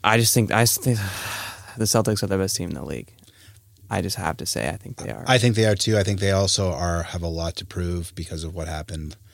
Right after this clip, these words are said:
Speaker 1: Mm-hmm.
Speaker 2: last year. Um, I think they, they want to win. They think they're the team of right now.
Speaker 1: Yeah.
Speaker 2: Um, and, I mean, this is a dangerous thing to, to trick yourself, but they potentially have an easy path to the final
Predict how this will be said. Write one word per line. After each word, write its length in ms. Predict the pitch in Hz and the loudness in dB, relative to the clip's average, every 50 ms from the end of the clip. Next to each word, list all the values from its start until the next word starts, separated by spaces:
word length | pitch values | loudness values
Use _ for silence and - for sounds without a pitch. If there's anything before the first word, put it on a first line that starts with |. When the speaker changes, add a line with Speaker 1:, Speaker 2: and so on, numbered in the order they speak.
| - - - - - - - - | -20 -20 -20 -20 -20 -18 -10 -8
Speaker 1:
Mm-hmm. 200 | 113 101 - - | -8 -8 -6 -6
Speaker 2:
last 300 | 92 85 85 85 - - | -6 -6 -4 -4 -4 -4
year. 300 | 92 87 85 82 87 90 - - - - 69 - | -4 -4 -4 -4 -6 -8 -10 -10 -8 -6 -6 -4
Um, 420 | 85 85 82 80 78 76 78 78 - - - _ _ _ - - - | -4 -6 -6 -6 -8 -10 -12 -14 -16 -18 -20 _ _ _ -20 -16 -14
I 60 | 92 | -12
think 200 | - 95 87 87 | -8 -8 -8 -8
they, 240 | - 82 80 78 78 | -6 -8 -8 -8 -8
they 220 | 80 82 80 80 | -8 -8 -8 -8
want 360 | 80 78 78 80 80 82 82 | -6 -6 -6 -6 -6 -6 -6
to 100 | - - | -6 -6
win. 280 | 85 82 80 82 82 82 | -6 -6 -6 -6 -6 -6
They 100 | 82 80 | -6 -8
think 220 | - - 90 78 | -8 -8 -10 -10
they're 180 | - 87 80 78 | -8 -8 -8 -8
the 100 | 78 76 | -8 -10
team 500 | - - - 90 85 82 80 78 78 76 62 | -10 -10 -10 -8 -8 -8 -8 -8 -10 -10 -10
of 160 | 78 82 87 | -10 -10 -8
right 220 | 80 78 80 78 67 | -8 -8 -8 -8 -10
now. 340 | 76 76 76 78 82 87 - - - _ _ _ - - - - | -10 -10 -10 -8 -8 -10 -10 -12 -20 _ _ _ -20 -20 -14 -8
Speaker 1:
Yeah. 200 | - - 71 - - | -6 -6 -6 -6 -6
Speaker 2:
Um, 380 | 92 87 85 85 78 78 78 - - - | -8 -8 -8 -8 -8 -10 -12 -12 -6 -2
and, 500 | 104 110 117 117 107 104 98 101 - - - - - - _ _ - - - | 2 2 2 4 2 0 -2 -6 -10 -16 -20 -20 -20 -20 _ _ -20 -14 -8
I 40 | 104 | -4
mean, 340 | 95 92 90 87 85 87 - - - | -2 -2 -2 -2 -2 -4 -6 -8 -10
this 220 | - 95 87 - 95 | -8 -6 -4 -4 -2
is 120 | 92 95 | -2 -2
a 60 | 95 92 | -2 -2
dangerous 520 | - 104 101 98 98 98 101 98 - - | -2 0 0 0 0 2 0 0 0 -2
thing 360 | - 135 127 113 101 92 92 90 | -2 0 0 0 0 0 -2 -4
to, 200 | - - 92 87 | -4 -4 -4 -6
to 180 | 82 - - - | -6 -6 -10 -8
trick 240 | - - - - - | -6 -4 -4 -4 -4
yourself, 520 | 110 95 - - 82 78 78 78 - - - _ - - - - - - - - - - - - | -2 -2 -2 -2 -2 -4 -6 -8 -10 -12 -18 _ -20 -20 -20 -20 -20 -20 -20 -20 -20 -20 -14 -8
but 180 | 98 90 - | -8 -6 -4
they 240 | - 98 95 90 85 - - - - - _ - | -2 -2 -2 -2 -4 -8 -16 -20 -20 -20 _ -14
potentially 640 | - - 95 - - - 120 123 - - 107 98 95 | -10 -8 -6 -6 -2 0 0 0 2 2 0 0 0
have 160 | 92 90 85 | 0 0 0
an 80 | 87 87 | -2 -2
easy 240 | 87 85 85 87 82 | -2 -2 -4 -4 -6
path 340 | 80 - 85 82 78 - - | -6 -6 -6 -6 -6 -8 -10
to 60 | 82 | -12
the 60 | 76 | -8
final 560 | - - - 85 82 82 80 76 71 73 78 | -6 -6 -4 -4 -4 -6 -6 -8 -8 -10 -14